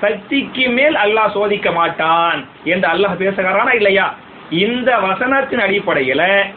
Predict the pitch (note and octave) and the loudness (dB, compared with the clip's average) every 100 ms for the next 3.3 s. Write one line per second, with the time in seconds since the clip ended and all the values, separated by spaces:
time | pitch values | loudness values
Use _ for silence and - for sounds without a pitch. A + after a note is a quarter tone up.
0 | - - D#3 G3+ F#3 F3+ B3 B3+ A3 G#3 | -18 -6 0 2 2 2 2 0 0 2
1 | G#3+ A3+ A3 G#3 G3+ B3 F#3 G#3 G#3 F#3+ | 4 2 0 -2 -4 -6 -4 0 2 2
2 | F3 F#3 F#3 G3 G3 F3 D3+ E3 E3 D3+ | 2 0 2 0 0 0 0 0 0 2
3 | E3 D#3 | 2 2